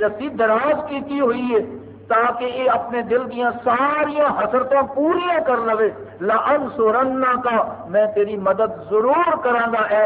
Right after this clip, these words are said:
میرے مظلوم بندے، وَلَوْ بَعْدَ حِينٍ، ادوں کراں گا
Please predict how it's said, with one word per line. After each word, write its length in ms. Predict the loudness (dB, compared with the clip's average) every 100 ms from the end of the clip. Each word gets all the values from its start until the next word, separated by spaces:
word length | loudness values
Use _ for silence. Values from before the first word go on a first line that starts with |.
| 2
میرے 220 | 0 0
مظلوم 560 | 0 -2 -2 -2 -2 0
بندے، 380 | 0 0 0 0 0 -4 0
وَلَوْ 280 | 2 4 0 0
بَعْدَ 340 | 0 0 0 -2 -2
حِينٍ، 320 | -10 -8 -4 -4 -4 -4
ادوں 320 | -2 -2 -2
کراں 260 | 2 2 2
گا 100 | -2